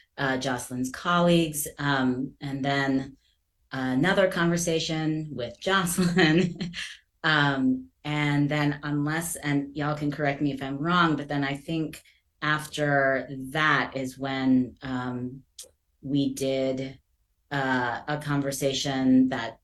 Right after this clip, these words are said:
uh, folded Jeff in and the search committee. We had a really fantastic conversation, um, wide-ranging that just felt like, for me, you know, so much of this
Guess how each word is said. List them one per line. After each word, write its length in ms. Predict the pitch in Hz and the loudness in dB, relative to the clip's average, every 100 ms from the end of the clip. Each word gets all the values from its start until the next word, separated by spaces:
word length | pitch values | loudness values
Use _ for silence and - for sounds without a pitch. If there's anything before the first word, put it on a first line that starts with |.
| _ | _
uh, 240 | 147 127 113 | -8 -6 -6
folded 460 | - 139 127 123 | -2 -2 0 -4
Jeff 480 | 127 220 220 214 - - | 2 4 4 2 -6 -8
in 360 | 185 185 180 | -4 0 0
and 180 | 170 135 | 0 -2
the 60 | 135 | -4
search 380 | - 202 202 | -2 -2 -4
committee. 640 | - 185 170 165 160 160 160 - - _ | -8 -2 2 2 2 0 -4 -18 -20 _
We 260 | 123 131 156 | -6 -4 -4
had 240 | 151 151 | -4 0
a 220 | 143 135 131 | 0 0 -6
really 520 | 156 165 180 170 160 | -6 -2 0 2 0
fantastic 920 | 165 156 151 151 151 - 143 139 - _ _ _ | -2 -4 -2 -2 -4 -2 -4 -4 -14 _ _ _
conversation, 1160 | - 156 147 143 - 147 143 147 143 139 139 - | -6 -2 0 -2 0 0 0 2 4 4 0 -4
um, 580 | 147 139 135 131 127 131 _ - - _ - | -2 0 4 2 2 -4 _ -20 -20 _ -4
wide-ranging 880 | 147 143 135 135 143 143 139 139 | 0 2 2 2 4 4 2 -2
that 140 | 131 127 | -2 -4
just 360 | 143 143 - _ | -6 -12 -18 _
felt 480 | _ 160 147 139 139 | _ -4 0 0 -4
like, 400 | 151 131 127 127 - - _ _ _ _ | -6 -2 -2 -4 -14 -18 _ _ _ _
for 200 | - 170 | 0 4
me, 140 | 175 | 6
you 180 | 175 165 | 6 6
know, 120 | 170 | 4
so 220 | 156 - 180 | 2 -2 -2
much 260 | 180 175 | 0 -2
of 140 | 175 - | -4 -4
this 320 | 151 - | -6 -8